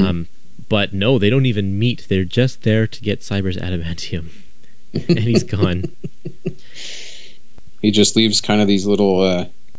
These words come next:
Speaker 2: armband-looking things of adamantium that you don't, you don't see who's manipulating. They, they call him by, by his name, Genesis, but you don't really see his face at all. And the Dark Riders are obviously,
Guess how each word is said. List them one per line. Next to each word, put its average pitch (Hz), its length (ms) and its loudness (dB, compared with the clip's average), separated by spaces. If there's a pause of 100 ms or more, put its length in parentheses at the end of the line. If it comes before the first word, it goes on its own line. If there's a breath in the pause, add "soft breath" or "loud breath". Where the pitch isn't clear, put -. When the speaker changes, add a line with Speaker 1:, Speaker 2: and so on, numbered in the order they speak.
(160)
Speaker 2:
armband-looking 95 680 2
things 95 360 0
of 87 100 0
adamantium 90 840 0
that 80 180 -4 (380)
you 131 200 4
don't, 110 260 4
you 113 160 4
don't 101 120 2
see 113 260 4
who's 92 500 0 (280)
manipulating. 87 520 0
They, 85 140 2
they 87 160 0
call 92 220 0
him 87 60 0
by, 82 100 -2 (280)
by - 140 -2
his 85 120 0
name, 87 280 4
Genesis, 85 480 0
but 85 100 -2
you 87 100 2
don't 82 160 0
really 82 200 2
see - 180 2
his 80 140 2
face 87 280 2
at 90 60 -2
all. 90 260 0
And 82 200 -2 (800 soft breath)
the 78 100 2
Dark 87 260 4
Riders 85 520 4
are 73 220 -2 (720)
obviously, 87 720 2